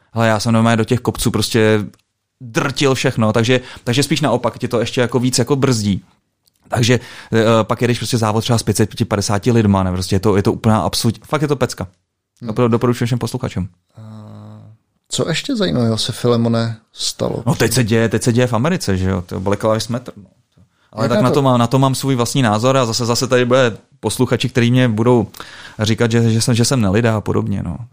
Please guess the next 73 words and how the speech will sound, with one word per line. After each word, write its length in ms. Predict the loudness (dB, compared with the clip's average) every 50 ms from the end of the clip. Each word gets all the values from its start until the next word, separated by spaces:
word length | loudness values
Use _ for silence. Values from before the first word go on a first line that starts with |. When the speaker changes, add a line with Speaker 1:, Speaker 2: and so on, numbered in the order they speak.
| -20 -20
Speaker 2:
Že 140 | -14 -10 -6
jsi 80 | -2 0
nelida? 440 | 0 2 0 0 0 0 -2 -4 -6 _ -2
Speaker 1:
No, 120 | 2 2
že 120 | 4 4 2
jsem, 160 | 2 0 0 0 0
<laughs> 140 | 0 0 0
že 140 | 0 0 0
jsem 160 | 0 0 0 0
nelida 500 | 2 2 2 2 2 2 2 2 2 2
a 80 | 0
že, 180 | 0 0 -2 -2
že 200 | -2 -2 -2 -2
to, 180 | 0 0 0
že 100 | 0 0
se 80 | 0 0
nechci 200 | -2 -2 0 0
rozdělit 520 | 0 0 0 0 2 2 2 2 0 0 -4
a 40 | -6
co 120 | -4 -2
já 60 | -2
Speaker 2:
Vypadáš 240 | 0 0 0 0 -2
jako 140 | -2 0 0
je 160 | 0 0 0
trošku 360 | -2 -4 -6 -6 -4 -4 -2
tady 240 | -2 0 0 -2 -2
ten, 220 | -2 -2 -2 -2 -4 -8 -14 -20 _
tu, 180 | _ -18 -18 -12
tu, 420 | -6 -4 -2 -2 0 -2 -4 -6
ten 200 | -6 -4 -2 -2
znak 180 | 0 -2 -2 -4
toho 120 | -6 -6
Ku 120 | -6 -10 -18
Klux 240 | _ -20 -20 -20
Klanu, 400 | -18 _ -2 0 0 0 0 -2
tu 100 | -4 -8
bílou 260 | -12 -10 -10 -10 -10 -6
kápi 260 | -4 -4 -2 -2 -4
bychom 240 | -4 -4 -2 -2 -2
mohli 180 | -2 -2 -4
možná 380 | -4 -6 -6 -6 -4 -4 -4 -6
schovat, 360 | -4 -2 -2 0 0 0 0
Speaker 1:
Jo, 60 | 0 2
Speaker 2:
ne? 80 | 2
Speaker 1:
jo, 120 | 4 4 2
Speaker 2:
Natočený. 360 | 2 2 2 2 2 2 0 0
Speaker 1:
jo, 160 | 0 0 0
jo, 220 | -2 -2 -2 -4 -6 -6 -6
to, 200 | -4 -4 -2 -2
to, 140 | -2 -2 -4 -4 -8
to, 100 | -10 -12 -12 -12
to 100 | -12 -12
schováme. 420 | -8 -4 -2 -2 0 0 0 0 0
Ne, 120 | 2 2
Speaker 2:
Ale 100 | 4 4
já 80 | 4 4
Speaker 1:
ale, 80 | 2 0
Speaker 2:
f-, 180 | -4 -6 -8 -4 0
já 100 | 0 2
Speaker 1:
ale 60 | 4
to 60 | 4
je 40 | 2
Speaker 2:
film- 40 | 2
Speaker 1:
přesně 160 | 2 2 2
ono, 140 | 0 0 0
to 60 | 0
je 60 | -2 -2
přesně 220 | 0 0 0 0
reakce, 340 | 0 0 -2 -2 -4 -4 -2 0
jo? 200 | 0 0 0 -2 -6 -8 -4
Ty 80 | -2
seš 160 | 0 0 0 0
rasista. 500 | -2 -2 -2 -4 -4 -4 -6 -8 -12